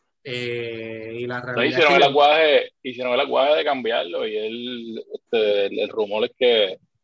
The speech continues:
Speaker 2: casi lloró para que no lo cambiaran, pero pues, tipo, tiene que bregar con el asunto de la,
Speaker 1: Y
Speaker 2: de la
Speaker 1: Benito
Speaker 2: disciplina.
Speaker 1: también.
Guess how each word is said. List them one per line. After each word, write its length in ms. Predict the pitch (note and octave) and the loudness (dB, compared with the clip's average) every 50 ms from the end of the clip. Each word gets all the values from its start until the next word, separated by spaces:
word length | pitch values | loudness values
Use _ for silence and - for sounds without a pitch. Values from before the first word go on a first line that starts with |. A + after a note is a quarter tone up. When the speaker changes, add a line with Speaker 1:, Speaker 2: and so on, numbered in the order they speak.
| _ _ _ | _ _ _
Speaker 2:
casi 280 | - A2 - - B2 A#2+ | -2 0 0 0 0 0
lloró 240 | A#2+ A2 G#2+ A2+ | 2 2 2 2
para 120 | A2 A2+ G#2+ | 0 0 -2
que 60 | A2 | -2
no 60 | A2 G#2+ | -4 -4
lo 80 | A2 | -4
cambiaran, 400 | A2 A2 G#2+ G#2 A#2 B2 - - - - B2+ _ | -4 -6 -4 -4 -4 -4 -4 -6 -12 -18 -12 _
pero 260 | A2 G#2 G2+ G2 F2+ | -4 -4 -4 -4 -4
pues, 180 | F#2+ G2 F#2+ - | -6 -6 -6 -6
tipo, 280 | - G#2 F2+ G2 F#2+ F#2 | -10 -8 -4 -4 -6 -4
tiene 240 | - F#2+ - C#3+ | -4 -4 -4 -4
que 140 | E3 F#3+ F3+ | -2 -2 -4
bregar 360 | E3+ C#3 C#3 B2+ A#2 B2+ C3+ - | -4 0 0 2 2 2 0 -2
con 100 | - D#3+ | -2 0
el 80 | D#3 D3 | 0 0
asunto 400 | C#3 - D3 C#3+ C3+ - D3 C3+ | 0 0 -6 -10 -4 -2 0 2
de 60 | B2+ | 4
la, 120 | B2+ B2+ B2 | 4 2 2
Speaker 1:
Y 80 | D#3 D3+ | 4 4
Speaker 2:
de 80 | - | 4
la 60 | B2 B2 | 4 4
Speaker 1:
Benito 160 | B2+ B2+ B2+ | 2 2 0
Speaker 2:
disciplina. 260 | - A3 G#3 - - F3 E3 - | 0 0 0 0 0 0 0 -2
Speaker 1:
también. 180 | - _ _ | -4 _ _